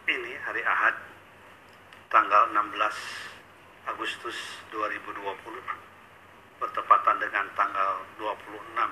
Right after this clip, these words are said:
Zulhijjah empat belas empat satu Hijriah, kita kembali dapat bersilaturahim, bertemu secara virtual dalam rangka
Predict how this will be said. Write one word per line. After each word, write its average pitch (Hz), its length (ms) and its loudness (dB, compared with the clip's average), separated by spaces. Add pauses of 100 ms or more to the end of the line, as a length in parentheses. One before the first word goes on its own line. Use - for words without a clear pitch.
(140)
Zulhijjah - 480 -4 (800)
empat 110 160 2 (160)
belas 113 160 0 (160)
empat - 320 -2
satu 107 160 -10
Hijriah, 104 480 -4 (1120)
kita 104 240 -6
kembali 104 400 -2
dapat 98 320 2 (560)
bersilaturahim, 104 880 -4
bertemu 107 400 -10 (160)
secara 98 320 -2
virtual 107 480 -4 (1300)
dalam 104 240 0
rangka 107 400 4